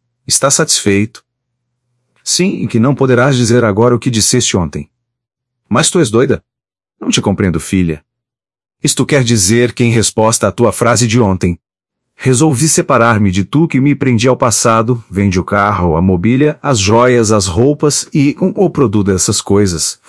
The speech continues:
e suponho que terei um pequeno fundo de reserva para o dia em que me abandonares." E, passando-lhe o braço no ombro, "Aqui na há que te possa fazer corar.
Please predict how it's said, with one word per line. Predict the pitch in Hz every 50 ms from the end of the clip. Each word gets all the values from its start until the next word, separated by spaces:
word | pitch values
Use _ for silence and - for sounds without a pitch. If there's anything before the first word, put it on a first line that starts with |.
| - -
e | 175 156 151
suponho | 139 - 151 127 - 156 160 156
que | 143 147 131 - 131
terei | 123 139 131 123 127 131
um | 131 131 123
pequeno | - 123 110 - 131 123 113
fundo | - - - 135 120 110
de | 104 107
reserva | 104 104 92 87 82 101 104 110 117 101 113
para | 104 - 104 95 95 85
o | 98 104
dia | 98 90 85 98 110 117 117 120 120
em | 120 123
que | 117 - 120 117
me | 120 123
abandonares." | 117 107 104 113 117 113 110 98 90 73 73 78 - - - - - - _ _ _ _ _ _ _ _ _ _ _ _
E, | - - - -
passando-lhe | - 87 80 - - 117 135 131 117 107 113
o | 107
braço | 87 92 101 104 104 98 - -
no | 110 107 101
ombro, | 92 92 95 95 85 78 71 67 - _ _ _ _ _ _ _ _ _ _ _ _ -
"Aqui | 120 - -
na | 156 160 147 113 107 107
há | 107
que | - -
te | - -
possa | 123 - 135 139 - 170
fazer | - - 160 123 143 185 190
corar. | - 190 175 156 147 160 165 139 -